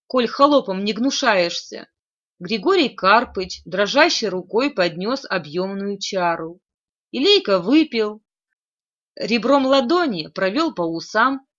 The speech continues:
с лукавинкой подмигнул долговязому. «Гуляй,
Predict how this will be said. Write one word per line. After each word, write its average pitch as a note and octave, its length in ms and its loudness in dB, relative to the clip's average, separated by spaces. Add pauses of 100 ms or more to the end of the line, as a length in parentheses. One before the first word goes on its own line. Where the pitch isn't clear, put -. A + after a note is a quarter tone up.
(220)
с - 160 -20
лукавинкой B3 680 2
подмигнул F#3 540 -4
долговязому. F3+ 1040 -2 (680)
«Гуляй, A3+ 600 0